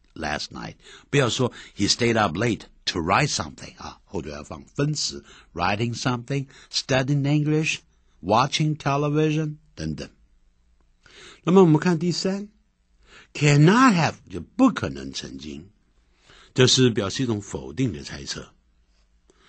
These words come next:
后头放过去分词，我们看这个例子，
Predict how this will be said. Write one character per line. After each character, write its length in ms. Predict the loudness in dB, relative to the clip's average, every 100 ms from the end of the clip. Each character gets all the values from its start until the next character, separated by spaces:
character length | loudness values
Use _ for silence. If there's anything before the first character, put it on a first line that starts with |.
| _ _
后 160 | -4
头 100 | -4
放 240 | -4 -8 -8
过 180 | -8 -8
去 140 | -12
分 220 | -14 -16
词， 320 | -14 -16 -18 -20 _ _ _
我 80 | -10
们 100 | -8
看 200 | -6 -6
这 80 | -6
个 80 |
例 180 | -6 -6
子， 240 | -8 -14